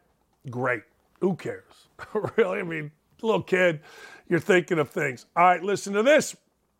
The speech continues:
Here's the headline. Car found buried at California mansion was a Mercedes-Benz, reported stolen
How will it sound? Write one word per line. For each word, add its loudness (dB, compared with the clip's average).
Here's 4
the 6
headline. 2
Car 6
found 2
buried 6
at -2
California 2
mansion -4
was 4
a 6
Mercedes-Benz, 2
reported 4
stolen 4